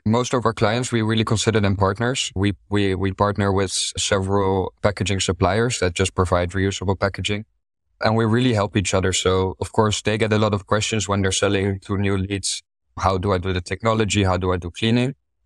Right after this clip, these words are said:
Who does that? Do I do it myself? That's where we come in and provide expertise. And then the other way around is that we get clients that want to start, but they don't know what packaging they want.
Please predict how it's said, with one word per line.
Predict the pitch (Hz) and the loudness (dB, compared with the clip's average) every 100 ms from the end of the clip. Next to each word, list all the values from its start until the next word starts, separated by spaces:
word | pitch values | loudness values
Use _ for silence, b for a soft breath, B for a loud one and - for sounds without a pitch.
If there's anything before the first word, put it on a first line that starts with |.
| _ _ _ - | _ _ _ -2
Who | 95 | 0
does | 95 92 - | 2 2 0
that? | 110 107 - - | -2 -2 -4 -2
Do | 90 | -2
I | |
do | 85 90 | 0 -2
it | 90 | -2
myself? | 104 - 101 117 - | -2 0 0 0 -2
That's | 92 90 | -2 0
where | 104 | 0
we | 92 98 | 0 0
come | 98 98 | 0 0
in | 107 | 0
and | 101 | 0
provide | 98 92 87 | 0 0 0
expertise. | 90 - 90 - 120 151 - _ _ _ _ - | 0 -2 -4 0 0 0 -8 _ _ _ _ -4
And | 107 101 | 0 2
then | 98 98 98 92 | 2 2 0 -2
the | - 98 | 2 2
other | 104 | 4
way | 98 | 2
around | 92 92 98 95 95 | 2 2 2 2 0
is | 90 | -2
that | - 85 | -2 -2
we | 92 | -2
get | 87 87 - - | 0 0 -2 -2
clients | 80 90 87 - | 0 0 0 0
that | - - | -4 -2
want | 87 | -4
to | - | -2
start, | - 107 95 98 - | 0 2 2 0 -4
but | - 85 | -2 0
they | 87 | 0
don't | 85 90 | 2 2
know | 90 | 2
what | 85 80 | 0 0
packaging | 92 98 85 82 | -2 -2 -4 -2
they | 76 | -2
want. | 73 73 107 - | -2 -2 -4 -8